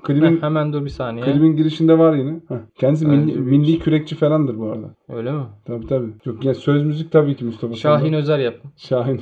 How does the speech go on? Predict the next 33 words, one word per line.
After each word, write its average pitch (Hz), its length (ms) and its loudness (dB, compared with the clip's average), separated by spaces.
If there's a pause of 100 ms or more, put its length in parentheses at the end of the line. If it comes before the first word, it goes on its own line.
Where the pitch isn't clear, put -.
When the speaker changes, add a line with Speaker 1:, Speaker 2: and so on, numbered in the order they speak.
Speaker 1:
Özer. 120 220 -12 (200)
Ba-, 139 240 0
o 147 140 0
zaman 156 320 -4
kasıp 147 320 -8
kavurmuştur 143 560 -6
bari. 110 200 -18
Speaker 2:
Tabii 110 240 -12
tabii, 127 220 -8
Şahin 110 300 -12
Özer, 110 300 -10
prodüktör 117 520 -12 (160)
Şahin 123 300 -10
Özer. 131 260 -8
Şu 139 280 -6 (280)
kartal 139 420 0
mı 123 120 -4
bu 110 80 -10
hayvan? 110 320 -8
Ne 139 120 -14
kar-, 110 320 -18
hayvan? 110 360 -4
Speaker 1:
<laughs> - 0 -
Abi 127 140 -2
bu 135 60 -6
şey, 135 380 -4
Speaker 2:
Şahin. 135 260 -2
Speaker 1:
kartal, 131 260 -2
kartal. - 220 -14
Speaker 2:
Şahin 117 360 -6
lan, 110 80 -16
Şahin 123 380 -16
Speaker 1:
Ka- 117 120 -12